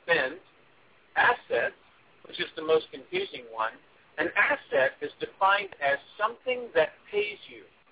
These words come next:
If you're an accountant or a financial planner, I just raised your eyebrows a little because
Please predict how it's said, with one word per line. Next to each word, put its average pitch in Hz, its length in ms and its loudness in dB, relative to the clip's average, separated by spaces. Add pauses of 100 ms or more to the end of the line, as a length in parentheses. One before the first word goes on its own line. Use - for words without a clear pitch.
(460)
If - 140 -12
you're 262 160 0
an 277 80 -2
accountant 247 560 0 (100)
or 147 140 2
a - 80 -14
financial 185 560 -2
planner, 143 400 -2 (240)
I 139 160 2
just 135 180 0
raised 185 280 2
your 151 100 2
eyebrows 143 560 4
a 127 80 -14
little 135 220 0
because 151 280 0